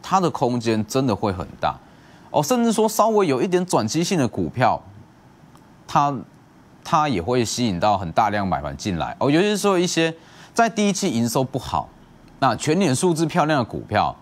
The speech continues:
它因为说第一季营收的关系而跌下来，这种股票空间反而会更大。哦，因为我一直在强调，行情好，但是我，行情好的时候，我们要追求的就不是说赚什么三趴五趴，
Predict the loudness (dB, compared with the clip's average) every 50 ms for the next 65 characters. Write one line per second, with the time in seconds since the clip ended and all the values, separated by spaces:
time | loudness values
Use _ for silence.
0 | -20 -20 -20 -20 -20 -20 -8 -2 0 2 2 2 2 2 2 2 2 2 2 2
1 | 2 2 2 2 0 0 0 2 2 2 2 0 0 0 2 2 2 2 2 2
2 | 2 0 0 0 -2 -4 -2 -2 -2 -2 0 0 0 0 0 2 2 0 0 0
3 | 0 2 2 2 2 0 -4 -4 -2 0 0 0 0 -2 -6 -8 -6 -2 -2 0
4 | 0 0 0 0 0 -2 -4 -2 -2 -2 -2 -2 -6 -6 -6 -4 -2 -2 -2 -2
5 | -2 -2 -4 -4 -4 -4 -2 -2 -2 -2 -6 -16 -20 -20 -20 -10 -2 0 2 2
6 | 2 2 2 2 2 2 2 0 0 0 0 0 0 0 -2 -4 -4 -2 0 0
7 | -2 -2 -4 -10 -20 -10 -2 -2 0 0 0 0 0 0 0 0 0 -2 -2 -2
8 | -10 -20 -20 -20 -20 -20 -20 -20 -20 -20 -20 -20 -20 -20 -20 -10 -4 0 0 2
9 | 2 2 2 0 -2 -4 -4 -2 0 0 0 2 0 0 2 2 0 0 -2 -4
10 | -6 -4 -2 0 0 0 0 -2 -6 -12 -20 -20 -8 -2 0 2 4 4 4 2
11 | 2 2 2 2 2 2 0 -2 -2 -2 -2 -2 0 -2 -2 -2 -2 -2 -2 0
12 | 0 0 0 0 0 0 0 0 -2 -2 -2 -2 -2 0 0 0 0 0 0 0
13 | 0 0 2 0 -2 -4 -4 -2 -2 -2 -2